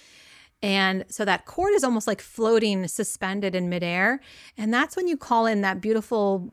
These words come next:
bubble of light. And you put that bubble of light all the way around that cord,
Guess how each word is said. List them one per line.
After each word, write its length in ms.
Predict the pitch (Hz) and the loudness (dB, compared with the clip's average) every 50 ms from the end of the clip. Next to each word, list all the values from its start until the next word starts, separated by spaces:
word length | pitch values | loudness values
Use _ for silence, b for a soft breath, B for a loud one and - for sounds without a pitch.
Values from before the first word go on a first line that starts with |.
| - 226 - | -14 -12 -2
bubble 260 | - 190 185 190 185 - | 0 0 2 2 0 0
of 240 | - 175 175 196 | -2 -4 -4 -4
light. 320 | 202 170 170 - - - - | -4 -4 -4 -4 -6 -10 -10
And 140 | 202 190 190 | -8 -4 -2
you 160 | 196 202 196 | -2 -2 -2
put 260 | - - - 294 285 | -4 -2 -4 -2 -2
that 180 | - 320 311 262 | 0 -2 -2 0
bubble 220 | 269 247 226 220 | -2 -2 0 -2
of 80 | 214 196 | -2 0
light 200 | 196 190 190 - - - | -2 -2 -2 -2 -2 0
all 340 | 233 247 262 294 302 302 | 2 4 4 4 4 4
the 140 | 302 320 311 | 4 2 2
way 180 | 302 285 269 262 | 2 2 4 2
around 400 | 262 254 233 226 220 214 220 214 | 2 2 2 2 2 2 2 0
that 200 | 202 196 185 - | -2 -4 -6 -6
cord, 460 | - - 220 226 233 254 277 294 285 | -4 -2 0 2 4 4 2 2 0